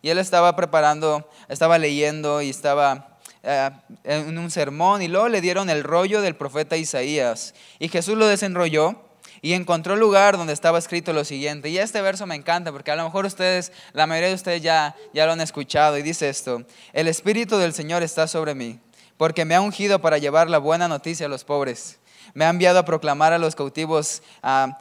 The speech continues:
serán libertados, que los ciegos verán, que los oprimidos serán puestos en libertad y que ha llegado el tiempo del favor del Señor". Otra versión, la que tenemos acá, ah, no, no, es la misma, pero hay otra versión que dice que Él vino a sanar a los quebrantados de corazón.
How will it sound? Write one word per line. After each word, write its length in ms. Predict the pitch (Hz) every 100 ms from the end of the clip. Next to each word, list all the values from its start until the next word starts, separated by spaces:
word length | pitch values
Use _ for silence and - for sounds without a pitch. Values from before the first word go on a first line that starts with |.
| -
serán 360 | - - 156 160
libertados, 680 | 165 143 131 156 180 175 151
que 80 | 147
los 160 | 135
ciegos 340 | - 160 170 151
verán, 520 | 143 143 170 175 151
que 100 | 147
los 180 | 139 147
oprimidos 640 | 135 127 143 160 170 160
serán 300 | 151 147 147
puestos 320 | 156 151 156
en 100 | 156
libertad 640 | 139 131 123 143 143 135 - - -
y 120 | 147
que 100 | 143
ha 80 | 147
llegado 380 | 160 156 156 151
el 80 | 143
tiempo 420 | 147 151 165 160
del 160 | 139
favor 480 | 117 120 127 139 131 120
del 180 | 127
Señor". 440 | 120 127 131 120 _ _ -
Otra 280 | - 160 180
versión, 580 | 160 151 170 175 185 165
la 100 | 143
que 120 | 147
tenemos 360 | 143 143 160 151
acá, 460 | 139 147 147 147 - _ -
ah, 320 | - 139 135 151 _ _
no, 260 | 147 170 151
no, 180 | 156 147
es 100 | 151
la 100 | 160
misma, 240 | 160 156
pero 120 | 156
hay 80 | 185
otra 140 | 196 185
versión 380 | 147 180 185
que 140 | 185 147
dice 260 | 151 175
que 280 | 156 139 120 - -
Él 220 | 151 180
vino 520 | 165 196 196 170 143
a 80 | 135
sanar 220 | 147 139
a 40 | 151
los 160 | 143
quebrantados 560 | - 131 120 131 139 127
de 120 | 131
corazón. 500 | 139 123 117 123 110